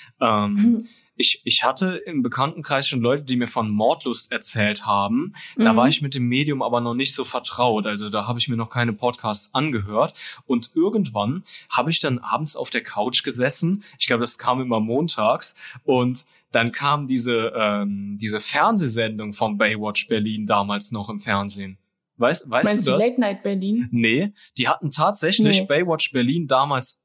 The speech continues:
Speaker 1: aufgenommen, ähm, und waren dabei live im Fernsehen zu sehen.
Speaker 2: Ach so.
Speaker 1: Ja.
Speaker 2: Nee, das wusste ich
Speaker 1: Und
Speaker 2: nicht.
Speaker 1: ich wusste überhaupt nicht, was ist das da, was die machen? Ich bin dann zu meiner
Speaker 2: Mhm.
Speaker 1: Frau gegangen und hab gesagt so, „Hey, voll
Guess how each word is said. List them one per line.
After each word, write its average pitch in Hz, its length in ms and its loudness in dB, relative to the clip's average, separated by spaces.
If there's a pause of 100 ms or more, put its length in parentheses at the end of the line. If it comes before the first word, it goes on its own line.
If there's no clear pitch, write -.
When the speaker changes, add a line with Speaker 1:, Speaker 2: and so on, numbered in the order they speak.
Speaker 1:
aufgenommen, 131 840 0 (640)
ähm, 120 400 0 (160)
und 110 200 -10
waren 165 320 4
dabei 135 300 2
live 135 360 0
im 151 100 -6
Fernsehen 135 480 0
zu 113 160 -2
sehen. 104 480 -4
Speaker 2:
Ach 214 120 0
so. 294 520 0
Speaker 1:
Ja. 220 380 4
Speaker 2:
Nee, 208 80 2
das 247 160 -4
wusste 320 220 -2
ich 254 60 4
Speaker 1:
Und 220 100 0
Speaker 2:
nicht. 196 140 2
Speaker 1:
ich - 60 -4
wusste 139 220 0
überhaupt 113 240 -2
nicht, - 140 -2
was 104 160 -4
ist 143 180 -2
das 180 180 0
da, 220 160 2
was - 180 0
die 120 100 -4
machen? 101 360 -6 (440)
Ich 120 120 2
bin 123 100 0
dann 117 140 2
zu - 140 0
meiner 117 240 4
Speaker 2:
Mhm. - 20 0
Speaker 1:
Frau 117 260 -2
gegangen 135 320 0
und 131 60 -2
hab 131 120 -4
gesagt 123 320 -2
so, 120 140 0
„Hey, 175 480 -4 (220)
voll 147 320 0